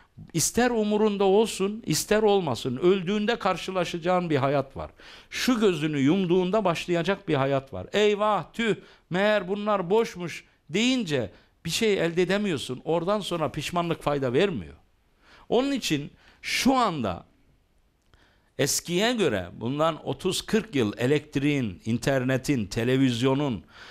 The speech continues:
bu kadar hayatımızı bozucu, kötü insanlar bu kadar çok değildi dünyada. Bir duyardık, filan yerde bir adam adam öldürmüş derlerdi. Onu bir ay konuşurduk.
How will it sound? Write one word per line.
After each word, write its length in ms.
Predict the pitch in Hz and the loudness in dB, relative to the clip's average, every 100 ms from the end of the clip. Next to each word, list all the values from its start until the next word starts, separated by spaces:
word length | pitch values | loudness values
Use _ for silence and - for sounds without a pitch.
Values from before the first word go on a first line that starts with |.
| - _ | -20 _
bu 140 | - 180 | -2 0
kadar 340 | 214 185 151 | 0 0 -2
hayatımızı 1000 | 107 120 147 147 139 143 143 139 185 127 | -4 -4 0 0 0 -2 -2 0 0 0
bozucu, 680 | 117 120 135 117 135 104 82 _ _ _ | 0 2 2 2 2 0 -2 _ _ _
kötü 280 | - 151 233 | -2 0 2
insanlar 680 | 220 151 - 135 131 127 120 | 2 2 0 -2 0 -2 -2
bu 80 | 135 | -4
kadar 340 | 143 139 135 | 0 0 -2
çok 260 | - 127 - | -4 -4 0
değildi 380 | 123 151 143 | 0 0 -2
dünyada. 520 | 98 87 82 73 - - _ _ _ _ _ _ - - _ _ - | -4 -4 -6 -8 -10 -16 _ _ _ _ _ _ -20 -20 _ _ -4
Bir 140 | 147 | 2
duyardık, 580 | 147 117 107 107 170 - | 4 6 4 0 -2 -4
filan 440 | - 143 165 175 | -4 0 0 -2
yerde 440 | 135 123 120 117 107 | -4 -4 -4 -4 -2
bir 240 | 190 139 | 0 0
adam 280 | 123 156 160 | 0 0 0
adam 280 | 135 165 160 | 0 0 2
öldürmüş 540 | 135 113 104 95 - | 2 2 0 -2 -2
derlerdi. 500 | 95 85 80 71 - 92 _ _ _ _ _ _ _ | -2 -2 -4 -6 -10 -20 _ _ _ _ _ _ _
Onu 340 | 127 156 180 | 2 2 2
bir 140 | 139 233 | 2 4
ay 240 | 180 151 | 4 2
konuşurduk. 600 | - 123 98 - 87 76 | 0 -4 -4 -6 -10 -12